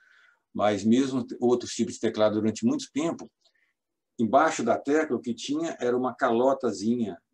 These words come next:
eh, de algum tipo de plástico flexível, que ela, ela era pra cima, e quando você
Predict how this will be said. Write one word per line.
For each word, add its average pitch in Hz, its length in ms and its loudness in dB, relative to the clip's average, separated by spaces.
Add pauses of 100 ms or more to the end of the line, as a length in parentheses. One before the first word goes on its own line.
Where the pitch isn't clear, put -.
(100)
eh, 95 500 -4
de 98 100 -8
algum 95 160 -6
tipo - 280 -12
de 87 120 -12
plástico 127 560 -4 (360)
flexível, - 560 -6 (600)
que 110 260 0
ela, 123 540 4 (160)
ela 113 180 -2
era 110 240 -2
pra 127 200 -2
cima, 160 440 -4 (960)
e 113 80 -6
quando 165 280 2
você 127 560 2